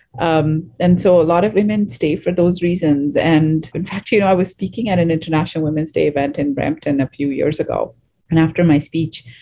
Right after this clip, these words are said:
this man who got up in the audience to ask me a question and said, "What's the point of you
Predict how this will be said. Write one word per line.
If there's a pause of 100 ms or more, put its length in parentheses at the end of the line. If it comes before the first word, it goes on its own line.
(320)
this
man
who
got
up
in
the
audience
to
ask
me
a
question
and
said,
"What's
the
point
of
you